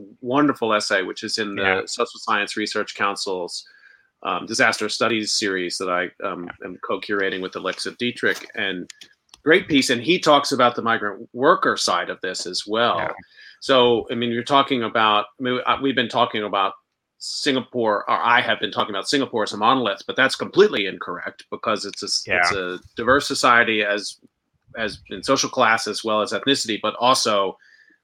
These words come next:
Speaker 1: you have this very large migrant worker population, right?
Speaker 2: Yeah, I mean, probably this should have come into the conversation earlier, and <laughs> it's not the way that it went, but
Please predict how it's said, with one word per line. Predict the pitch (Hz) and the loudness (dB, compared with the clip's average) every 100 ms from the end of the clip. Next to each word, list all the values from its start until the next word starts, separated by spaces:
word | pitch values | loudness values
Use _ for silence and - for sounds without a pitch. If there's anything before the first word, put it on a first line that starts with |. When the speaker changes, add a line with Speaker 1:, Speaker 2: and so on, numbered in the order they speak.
| - | 0
Speaker 1:
you | 160 | 2
have | 175 | 2
this | - | 2
very | 127 208 | 4 6
large | 160 120 - | 6 2 2
migrant | 113 113 104 | 0 -2 -4
worker | 135 233 | -6 -4
population, | - 98 92 82 - 80 | -6 -8 -10 -10 -10 -8
right? | 98 190 - - _ _ _ 135 | -12 -12 -16 -20 _ _ _ 4
Speaker 2:
Yeah, | 139 123 101 - | 6 8 6 6
I | 165 | 6
mean, | 190 180 170 - _ - | 8 6 2 -4 _ 4
probably | 185 180 165 | 8 10 8
this | 147 151 | 6 0
should | 160 143 | 0 -2
have | 131 | 0
come | 143 139 | 2 2
into | 131 | 0
the | 123 | -2
conversation | 135 131 123 127 117 113 - | 0 2 2 0 0 -2 0
earlier, | 110 127 143 147 120 107 | 2 4 6 6 6 4
and | 101 | 4
<laughs> | 98 113 - - 123 | 0 0 -4 -6 -8
it's | 151 - | -4 2
not | 165 - | 4 4
the | 160 | 6
way | 147 135 | 8 8
that | 127 | 6
it | 110 | 4
went, | 113 135 | 4 4
but | 123 | 4